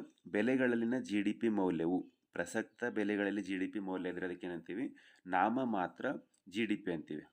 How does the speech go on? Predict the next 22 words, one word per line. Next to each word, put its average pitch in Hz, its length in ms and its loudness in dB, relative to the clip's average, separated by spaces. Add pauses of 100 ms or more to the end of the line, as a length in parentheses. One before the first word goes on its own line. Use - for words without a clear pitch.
ಆಧಾರ 104 400 4
ವರ್ಷ 110 300 4
ಇದ್ರೆ 104 220 0
ಅದಕ್ಕೆ 98 580 -4
ನೈಜ 110 380 0
ಜಿ 104 200 -2
ಡಿ 87 100 0
ಪಿ 87 160 -6
ಅಂತ 82 180 -6
ಕರಿತೀವಿ. - 380 -8 (460)
So 87 140 -6
ನೆಕ್ಸ್ಟ್ 117 340 -2 (580)
ನಾಲ್ಕನೇ 117 520 2
ಪ್ರಶ್ನೆ 110 420 -8
ನೋಡ್ಬೇಕಾದ್ರೆ, 80 840 -6 (800)
ರಾಷ್ಟ್ರೀಯ 135 600 4
ವರಮಾನದಲ್ಲಿ 104 920 4 (340)
ವಿತರಣೆಯಾಗದ 120 840 4
ಲಾಭವನ್ನು 113 720 4
ಕಳೆದರೆ, 87 720 -2 (340)
ರಾಷ್ಟ್ರೀಯ 95 520 -2
ವರಮಾನದಲ್ಲಿ 92 920 0